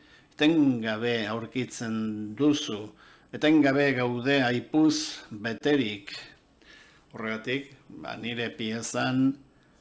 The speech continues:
Pablo, Paulo Tarsokoa agertzen da, Junger, baina baita esaldi bat, eh,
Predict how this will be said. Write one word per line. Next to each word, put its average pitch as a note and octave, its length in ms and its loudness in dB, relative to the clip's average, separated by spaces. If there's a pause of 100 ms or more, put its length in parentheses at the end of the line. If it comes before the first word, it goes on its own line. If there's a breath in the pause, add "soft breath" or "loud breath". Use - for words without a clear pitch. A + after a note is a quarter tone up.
(240 soft breath)
Pablo, G#2+ 440 -2
Paulo A#2 480 0
Tarsokoa A#2+ 1040 -2
agertzen G#2+ 500 -6
da, A#2+ 180 -2
Junger, A#2+ 840 -2 (100)
baina A2 460 -6 (720 soft breath)
baita A2+ 960 -4
esaldi A2+ 560 -2
bat, A2+ 560 -6
eh, G#2 300 -8